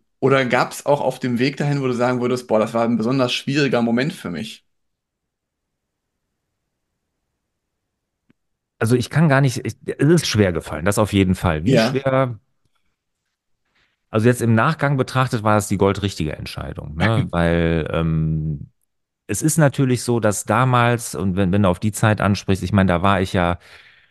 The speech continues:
Speaker 2: ich hatte in der Aka-, in meiner Akademie ja ein, ein Riesenteam, ist jetzt übertrieben, ne? Aber wir waren wirklich viele Leute und es war, es wurde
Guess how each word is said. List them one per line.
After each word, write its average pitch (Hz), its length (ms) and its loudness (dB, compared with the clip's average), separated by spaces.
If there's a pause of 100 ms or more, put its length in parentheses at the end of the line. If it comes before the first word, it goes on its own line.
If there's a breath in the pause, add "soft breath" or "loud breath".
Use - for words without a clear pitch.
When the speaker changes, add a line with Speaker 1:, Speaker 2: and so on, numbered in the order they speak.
(140)
Speaker 2:
ich - 140 -4
hatte 123 220 2
in 110 260 2
der 95 120 2
Aka-, 107 220 -2
in 90 160 -2
meiner 101 240 2
Akademie 101 460 0
ja 85 200 2
ein, 85 540 -10
ein 76 200 -8
Riesenteam, 80 540 -4
ist 78 80 -2
jetzt 78 120 -4
übertrieben, 90 500 4
ne? 87 100 6
Aber 101 120 4
wir 95 100 4
waren 101 180 2
wirklich 98 260 -4
viele 131 320 4
Leute 95 600 2
und 90 280 -4
es 90 160 -8
war, 92 400 0
es 92 160 -10
wurde 110 240 -4